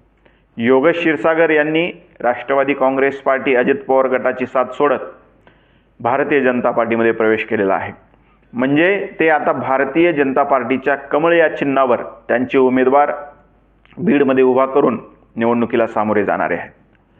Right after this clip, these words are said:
त्याचबरोबर त्यांचे दुसरे बंधू म्हणजे संदीप क्षीरसागर यांचे सख्खे बंधू हेमंत क्षीरसागर यांनी दोन तीन दिवसापूर्वीच भारतीय जनता पार्टीमध्ये प्रवेश केलेला आहे.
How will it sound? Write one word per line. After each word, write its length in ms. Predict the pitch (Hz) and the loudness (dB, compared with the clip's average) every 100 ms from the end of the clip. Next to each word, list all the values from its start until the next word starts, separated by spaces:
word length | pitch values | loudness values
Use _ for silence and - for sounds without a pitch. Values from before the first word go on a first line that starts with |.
| _ - - _ _ _ - | _ -20 -20 _ _ _ -2
त्याचबरोबर 600 | 156 165 165 165 165 170 170 - - _ - | 0 2 2 4 4 2 0 -10 -20 _ -2
त्यांचे 380 | 147 147 156 165 170 180 - - _ _ _ - | -2 0 0 2 2 0 -4 -14 _ _ _ -12
दुसरे 380 | 127 147 151 196 | -2 0 2 2
बंधू 360 | 170 131 110 98 - | 2 0 0 -2 -6
म्हणजे 540 | 117 113 123 143 156 170 - _ _ _ _ _ _ _ _ _ - | -10 -6 0 2 0 -2 -12 _ _ _ _ _ _ _ _ _ -6
संदीप 500 | - 147 147 185 - | 0 2 2 2 0
क्षीरसागर 640 | - 165 170 175 165 123 - - | -2 -2 0 2 2 0 -4 -4
यांचे 380 | 143 143 147 165 | 0 0 0 -2
सख्खे 400 | 160 175 - 208 | -2 -6 0 2
बंधू 340 | 180 143 107 101 - _ - | 4 2 0 -4 -12 _ -6
हेमंत 460 | 131 160 185 180 202 | -2 0 0 2 2
क्षीरसागर 600 | 196 - 139 156 139 110 - - - - | 2 -2 -2 0 2 0 -2 -12 -16 -4
यांनी 360 | 139 156 170 175 | -2 0 -2 -2
दोन 320 | 139 170 175 | 0 0 2
तीन 200 | 190 180 | 0 4
दिवसापूर्वीच 560 | 170 170 165 160 175 | 2 2 0 2 2
भारतीय 400 | 160 135 139 143 131 | 0 -2 -2 0 2
जनता 240 | 131 135 | 2 0
पार्टीमध्ये 440 | 120 120 113 113 | 0 0 0 0
प्रवेश 340 | 113 117 101 - | 2 2 0 -2
केलेला 280 | - 180 90 | -4 -2 -2
आहे. 160 | - | -6